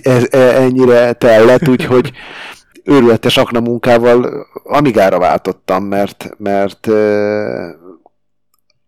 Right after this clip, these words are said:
Speaker 1: nagyon elkapott, és ott, ott is azért
Speaker 2: Mi?
Speaker 1: akkor jött ugye a Pang, a, a, a Hudson Hawk, amit én szerettem, a Smash T V, a Toki, ö, meg a Totari Curl, a, amik már nem voltak rossz játékok,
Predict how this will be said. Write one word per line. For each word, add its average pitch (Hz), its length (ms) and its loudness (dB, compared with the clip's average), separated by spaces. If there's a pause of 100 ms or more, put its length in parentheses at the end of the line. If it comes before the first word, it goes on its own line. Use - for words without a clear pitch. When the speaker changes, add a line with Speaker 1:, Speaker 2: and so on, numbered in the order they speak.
(120)
Speaker 1:
nagyon 123 240 2
elkapott, 92 600 -4
és 104 140 -4
ott, 101 260 -4
ott - 140 -8
is - 100 -6
azért 110 220 0
Speaker 2:
Mi? - 60 -4
Speaker 1:
akkor 123 240 -2
jött 107 200 -2
ugye 104 180 0
a 90 60 0
Pang, 117 680 -4 (400)
a, - 100 -10
a, 85 720 -4
a 101 200 -6
Hudson 123 280 0
Hawk, 120 340 -2
amit 110 220 -4
én 87 120 -4
szerettem, 117 520 -2
a 85 60 -8
Smash 110 340 -4
T 117 240 0
V, 113 160 2
a - 80 -2
Toki, 120 560 -4 (440)
ö, 101 380 -4 (800)
meg 113 180 -2
a 95 60 -6
Totari 120 480 0
Curl, 123 280 4 (360)
a, - 220 -12 (100)
amik 123 260 -4
már 131 240 0
nem 180 160 0
voltak 127 380 -2
rossz 107 200 -6
játékok, 107 680 -4